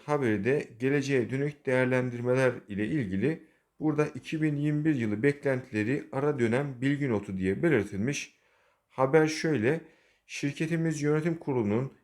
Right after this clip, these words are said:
yirmi beş sıfır iki iki bin yirmi bir tarihinde aldığı karar üzerine iki bin yirmi yılı mali sonuçlarına ilişkin olarak hazırlanan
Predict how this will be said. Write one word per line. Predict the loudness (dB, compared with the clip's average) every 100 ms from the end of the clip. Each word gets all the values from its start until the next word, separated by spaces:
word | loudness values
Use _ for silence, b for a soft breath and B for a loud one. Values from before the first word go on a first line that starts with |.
| -8
yirmi | -4 0
beş | 0 0
sıfır | -4 -4
iki | -4 -4
iki | -8 -4
bin | -2
yirmi | -2 -2
bir | -4 -4
tarihinde | 0 0 2 2
aldığı | 2 2 -2
karar | -2 0 0
üzerine | 0 2 2 2
iki | -2 -8 -6 -4
bin | -2
yirmi | 0 0 2 2
yılı | 2
mali | 2 2 0
sonuçlarına | -2 -4 -4 -2 -2 0
ilişkin | 0 -2 -2 -4
olarak | 0 0 0
hazırlanan | 0 -2 0 2 2 2